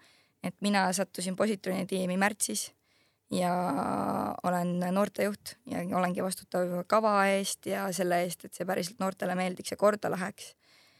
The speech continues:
Aga ma arvan, et see üritus tuleb, äh, väga äge ja meie päeva lõpetab reedel, äh, Liis Lemsalu ja laupäeval Villem Trille.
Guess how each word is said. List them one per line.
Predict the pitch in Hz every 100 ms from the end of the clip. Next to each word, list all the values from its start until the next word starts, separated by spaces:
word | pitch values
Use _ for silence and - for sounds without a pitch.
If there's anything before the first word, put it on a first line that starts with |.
| _ _ _ _
Aga | - 180
ma | 185
arvan, | 196 190 180
et | -
see | 185
üritus | 185 - 170 -
tuleb, | 185 175 - 196
äh, | 190 190
väga | 190 185 180
äge | 196 254 - _ _ _ _ _ -
ja | 175 170 175 170 170 175 175 180
meie | 180 180 175
päeva | 185 185 185 185 175
lõpetab | 175 180 - 175 165 180
reedel, | 175 175 156 156 165
äh, | 165 160 156 - 220 _ -
Liis | 175 214
Lemsalu | 254 254 247 247 240 _ _ _
ja | 165 160 165
laupäeval | 175 - 165 165
Villem | 165 170
Trille. | 208 226